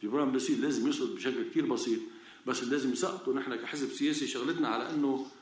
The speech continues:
نجرب نطبق مشروعنا السياسي، مش نسقط الناس أو ننجحهم، لا، لازم يسقطوه. هن اللي عم ينتخبوه، إنه كيف بده يطلع نايب؟ ما بيطلع نايب. وبالتالي شعب البترول، وأنا من هون بقول لهم بشكل كتير واضح، عن جد بيكون عم بيعملوا كتير عاطل مع كل بقية شعب لبنان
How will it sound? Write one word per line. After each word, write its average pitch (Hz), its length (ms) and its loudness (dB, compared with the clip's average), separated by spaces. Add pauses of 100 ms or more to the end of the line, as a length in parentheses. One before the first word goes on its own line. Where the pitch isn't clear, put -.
نجرب 143 600 4
نطبق 175 360 2
مشروعنا 160 440 2
السياسي، 139 480 2
مش 143 160 2
نسقط 151 400 -4
الناس 147 260 0
أو 127 140 -4
ننجحهم، 131 640 -2
لا، 143 180 0 (240)
لازم 143 420 6
يسقطوه. 165 580 4
هن 180 100 4
اللي 165 140 6
عم 160 140 6
ينتخبوه، 185 680 2 (140)
إنه 123 200 -4 (120)
كيف 170 140 0
بده 139 160 2
يطلع 135 200 0
نايب؟ 127 240 2
ما 165 60 2
بيطلع 160 280 0
نايب. 175 380 2 (180)
وبالتالي 147 560 4 (220)
شعب 202 320 8
البترول، 180 480 6
وأنا 170 340 2
من 170 140 6
هون 175 280 6
بقول 190 200 2
لهم 151 100 6
بشكل 160 440 2
كتير 196 180 0
واضح، 143 320 4 (280)
عن 160 180 6
جد 214 280 6
بيكون 185 260 6
عم 156 200 6
بيعملوا 175 300 6
كتير 196 280 4
عاطل 175 320 6
مع 143 140 6
كل 208 200 2
بقية 175 240 8
شعب 147 280 4
لبنان 135 300 4